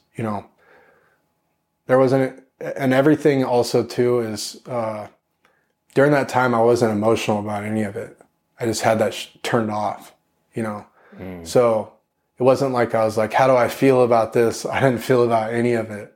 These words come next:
Speaker 1: I was just, like, in a checklist, like, "Okay, what's next? What do we need to do next? Okay, what's next? Okay, what's next?"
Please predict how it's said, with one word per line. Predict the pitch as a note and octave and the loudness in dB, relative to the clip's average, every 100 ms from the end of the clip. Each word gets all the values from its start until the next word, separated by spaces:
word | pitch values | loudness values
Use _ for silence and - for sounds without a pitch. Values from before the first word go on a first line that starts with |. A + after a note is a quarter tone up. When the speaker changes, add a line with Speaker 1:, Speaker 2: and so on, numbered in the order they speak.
| - | -6
Speaker 1:
I | A2+ | -4
was | G#2+ | -2
just, | A2+ - - _ _ _ _ _ | -4 -4 -10 _ _ _ _ _
like, | - B2 - | -2 -2 0
in | C3 | -2
a | A#2 G2+ | 0 -2
checklist, | - - B2 - B2+ A2+ - | -4 0 0 2 0 0 -2
like, | A#2+ G2+ - - - | -4 -4 -10 -20 -10
"Okay, | B2+ B2 | 0 2
what's | A2+ A#2+ - | 2 0 0
next? | B2 G#2 - - | -4 -4 -8 -6
What | C#3 C3 | 0 2
do | A#2+ | 2
we | |
need | A#2+ A#2 | 2 2
to | |
do | A#2 A#2 | 2 2
next? | A2 F#2+ - - | 0 -8 -12 -2
Okay, | C3 - A#2+ | 0 2 2
what's | A#2 A#2+ B2 | 2 0 -2
next? | G2 - - | -6 -10 -8
Okay, | C3+ A#2+ C3 | -4 0 2
what's | A#2 A#2 - | 2 0 -2
next?" | G#2+ - - | -8 -10 -20